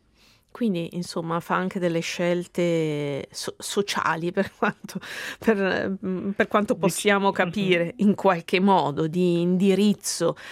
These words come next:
Speaker 1: eh, verso il monopolio occidentale, come sempre mi viene da dire, rispetto ad altri paesi. Noemi Manzoni, per quanto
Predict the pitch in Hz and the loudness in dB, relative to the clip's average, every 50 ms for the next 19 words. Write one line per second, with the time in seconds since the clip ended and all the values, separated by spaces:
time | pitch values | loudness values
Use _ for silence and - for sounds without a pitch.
0 | - - - - - - 160 156 151 151 147 139 - 135 143 143 156 151 143 - | -16 -16 -16 -10 -6 -4 -2 -2 -2 -4 -4 -6 -6 -6 -4 -2 0 0 0 0
1 | - - - 170 156 147 147 147 170 165 165 156 151 156 - 170 165 156 165 170 | -2 -2 0 0 0 0 -2 -2 0 0 0 0 0 0 2 2 4 4 4 2
2 | 160 156 160 165 156 151 147 147 151 151 147 143 143 139 143 139 - - - - | 2 2 0 0 0 0 0 0 0 0 -2 -2 -4 -6 -6 -8 -10 -12 -12 -8
3 | - - 180 - - - 170 165 175 185 180 - - - 117 151 165 180 - - | -6 -6 -4 -4 -4 -4 -2 0 0 -2 0 0 -2 -2 -2 -2 -2 -4 -4 -6
4 | - 160 160 160 - - 156 147 156 160 165 175 160 135 139 139 139 147 170 170 | -6 -8 -6 -6 -6 -4 -4 -4 -4 -4 -4 -4 -4 -6 -6 -8 -6 -4 -4 -2
5 | 143 135 147 165 151 - - - - - - - 160 147 135 135 143 - 160 151 | -2 -2 -4 -4 -6 -6 -8 -10 -10 -10 -10 -6 -6 -6 -6 -6 -8 -6 -8 -8
6 | - - 156 147 147 139 - 165 - - - - - - - 226 254 302 392 403 | -6 -4 -4 -4 -4 -6 -6 -8 -10 -10 -12 -14 -8 0 4 4 4 6 6 6
7 | 381 349 349 330 302 269 240 226 220 190 170 170 165 170 175 170 175 208 202 - | 6 8 6 6 6 4 6 6 6 6 6 4 4 2 2 0 0 -2 -2 0
8 | - 247 277 311 302 - 349 349 349 | 2 2 2 2 2 2 4 4 4